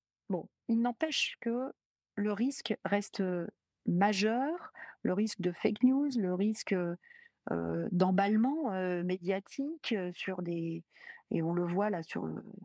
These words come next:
il y a, il y a pas mal de tourisme bashing, euh, sur certains, certains points qui ont été am-, am-, amplifiés par l'I A, même si peut-être qu'à la base, euh,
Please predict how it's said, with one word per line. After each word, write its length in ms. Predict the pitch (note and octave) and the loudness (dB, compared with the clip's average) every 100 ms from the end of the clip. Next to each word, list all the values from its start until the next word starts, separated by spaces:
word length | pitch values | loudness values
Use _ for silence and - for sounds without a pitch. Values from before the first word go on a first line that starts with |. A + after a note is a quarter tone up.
| - - | -16 -6
il 60 | |
y 40 | - | -4
a, 20 | |
il 60 | - | -2
y 40 | |
a 40 | E3 | 0
pas 140 | F3 | 2
mal 200 | G3+ G3+ | 2 0
de 100 | F3 | -4
tourisme 460 | - F3 G3+ F#3 D#3+ | -2 -2 -2 -2 0
bashing, 600 | F3+ F#3 - G#3+ G#3 F3 | 0 0 0 2 0 -2
euh, 160 | D#3+ | -4
sur 220 | D#3 - - | -4 -6 -4
certains, 580 | - - F3 E3 D#3+ D#3+ | -6 -4 -2 -2 -4 -4
certains 300 | - - F3 | -4 0 0
points 260 | - G#3+ | 2 2
qui 140 | G#3+ - | 0 -2
ont 100 | D#3+ | -4
été 200 | E3 F3 | 0 0
am-, 180 | E3+ - - | 0 -4 -4
am-, 120 | G3 | -2
amplifiés 580 | - B3+ C4+ C#4 - E4 | 0 0 0 -2 0 0
par 180 | C4+ A3+ | 2 0
l'I 160 | A3 C4+ | 0 -2
A, 40 | - - | -8 -6
même 200 | E3+ D#3+ | -4 -2
si 200 | - F3+ | -2 -2
peut-être 320 | - D#3 F#3 | 0 0 -2
qu'à 120 | - E3 | -2 -2
la 100 | E3 | 0
base, 220 | F#3 F3 | 0 -2
euh, 140 | E3+ | -4